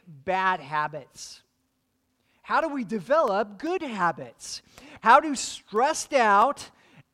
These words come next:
angry, selfish, addicted people become loving, calm, joyful, generous people? Do we change from the inside out,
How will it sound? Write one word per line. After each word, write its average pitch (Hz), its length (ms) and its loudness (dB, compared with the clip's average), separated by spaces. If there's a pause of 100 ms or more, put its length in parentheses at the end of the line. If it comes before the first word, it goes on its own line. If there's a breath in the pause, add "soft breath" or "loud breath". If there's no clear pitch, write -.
angry, 277 840 -2 (160 loud breath)
selfish, 269 1120 2 (200 loud breath)
addicted 254 840 -4
people 254 840 -6 (880)
become 190 560 -10
loving, 160 680 -6 (420)
calm, 175 840 -8 (540)
joyful, 170 1000 -8 (540)
generous 254 640 -8
people? - 540 -18 (920 soft breath)
Do 277 240 -6
we 339 180 -4
change 240 680 -8
from 208 220 -8
the 190 180 -14
inside 294 720 -8
out, 160 480 -2